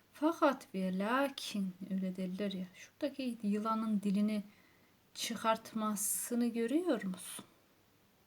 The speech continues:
Bak. Yani bu toksik bir şeymiş ve halen dil orada var.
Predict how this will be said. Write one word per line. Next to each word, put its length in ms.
Bak. 440
Yani 340
bu 120
toksik 560
bir 60
şeymiş 840
ve 80
halen 680
dil 280
orada 420
var. 380